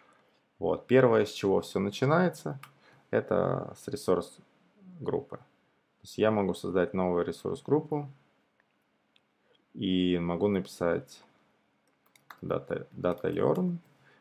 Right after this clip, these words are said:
могу выбрать, а, регион, например, Канада. Я создал.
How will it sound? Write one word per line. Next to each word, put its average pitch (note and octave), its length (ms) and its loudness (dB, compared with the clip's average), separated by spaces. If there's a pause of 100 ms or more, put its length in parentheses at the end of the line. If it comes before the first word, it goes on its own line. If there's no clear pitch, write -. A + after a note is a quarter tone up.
(120)
могу F2+ 260 -2
выбрать, F2+ 680 -2
а, E2+ 380 -2 (880)
регион, G#2 600 0 (3000)
например, D#2+ 420 -8
Канада. C#3 500 0 (3000)
Я F#2 160 6
создал. C#2+ 460 -4